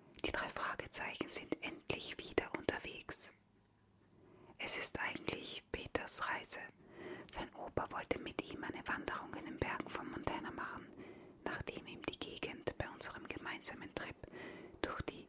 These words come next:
Staaten so gut gefallen hatte. Aber dann hat er sich den Zeh gebrochen, also Peters Opa, nicht Peter. Deshalb sind jetzt Justus und ich mit dabei.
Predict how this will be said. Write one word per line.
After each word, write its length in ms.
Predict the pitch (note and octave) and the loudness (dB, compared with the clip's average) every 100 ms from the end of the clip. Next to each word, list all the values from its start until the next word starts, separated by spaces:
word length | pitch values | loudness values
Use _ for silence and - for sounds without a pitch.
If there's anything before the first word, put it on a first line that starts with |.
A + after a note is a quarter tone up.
| - | 2
Staaten 600 | - - - - - - | 4 4 2 0 -2 2
so 140 | - - - | 2 2 -2
gut 260 | - - - | 0 0 -2
gefallen 440 | - - - - - | -2 0 0 -2 -2
hatte. 200 | - - - - - - - - _ - | 2 2 2 -16 -20 -20 -20 -20 _ -2
Aber 220 | - - | 0 2
dann 220 | - - - | 2 0 -4
hat 140 | - - | -2 2
er 60 | |
sich 300 | - - - | 4 4 2
den 240 | - - - | -2 -2 4
Zeh 200 | - - | 4 4
gebrochen, 640 | - - - - - - - - - - | -2 -2 -2 -2 -4 -8 -14 -20 -8 -2
also 240 | - - - - - | 0 0 -8 -14 -4
Peters 400 | - - - - - | -2 0 0 0 -4
Opa, 340 | - - - - - - - - | -4 -2 -4 -8 -14 -20 -12 -2
nicht 220 | - - | 0 2
Peter. 320 | - - - - - - - - - - - - - - | -2 2 2 2 -4 -12 -20 -16 -12 -8 -6 -6 -6 -2
Deshalb 420 | - - - - | 4 4 4 2
sind 240 | - - - | 2 2 2
jetzt 300 | - - - | 4 4 2
Justus 500 | - - - - - | 0 2 2 0 0
und 160 | - | -2
ich 240 | - - - | -4 -2 -2
mit 280 | - - - | 0 0 0
dabei. 360 | - - - | 0 0 -2